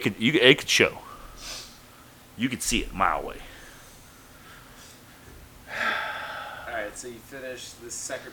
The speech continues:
Speaker 2: program, and it takes you what is usually six months, a year and a half.
Speaker 1: Yes.
Speaker 2: To do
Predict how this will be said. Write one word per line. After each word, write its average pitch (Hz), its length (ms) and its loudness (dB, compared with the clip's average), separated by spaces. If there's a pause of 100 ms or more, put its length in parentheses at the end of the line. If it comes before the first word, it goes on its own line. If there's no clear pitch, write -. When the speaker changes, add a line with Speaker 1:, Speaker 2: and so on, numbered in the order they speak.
Speaker 2:
program, 104 420 -10 (140)
and 107 120 -12
it 107 80 -16
takes 120 320 -12
you 104 300 -10 (300)
what 110 180 -8
is 104 200 -10
usually 98 500 -8 (1120)
six - 320 -10
months, 104 460 -12
a 104 120 -14
year 107 120 -10
and 104 80 -14
a 95 40 -14
half. 92 340 -14
Speaker 1:
Yes. - 360 2 (500)
Speaker 2:
To 131 80 -14
do 120 220 -14